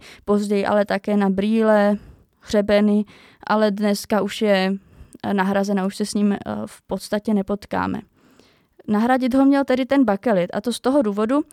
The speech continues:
že z celuloidu se vyráběly i kulečníkové koule a když se do nich vrazilo jinou koulí z určitého úhlu, ty koule mohly explodovat, což není vlastnost, kterou bychom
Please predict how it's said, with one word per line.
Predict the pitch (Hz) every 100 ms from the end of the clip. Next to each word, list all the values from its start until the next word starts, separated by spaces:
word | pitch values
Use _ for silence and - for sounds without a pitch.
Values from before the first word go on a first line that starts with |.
| - -
že | - 240
z | -
celuloidu | 269 294 294 285
se | - 196
vyráběly | 220 233 226 247 254
i | 247 233
kulečníkové | - 233 240 - 254 285 285 269
koule | 156 147 208 269 _ _ _
a | -
když | 202 214
se | 269
do | 247
nich | 262 233 214
vrazilo | 220 220 262 240 190 196 -
jinou | 220 220 247
koulí | 254 240 226 226
z | -
určitého | 214 - 247 269 294 277
úhlu, | 190 196 226 277 - _ _ _ _ _ _
ty | 254
koule | - 277 269
mohly | 262 262 269
explodovat, | 202 - 185 - - - - _ - -
což | 262 247 -
není | 254 247 247 247 247 -
vlastnost, | 214 214 208 - 214 -
kterou | 247 233 208
bychom | 226 - 220 226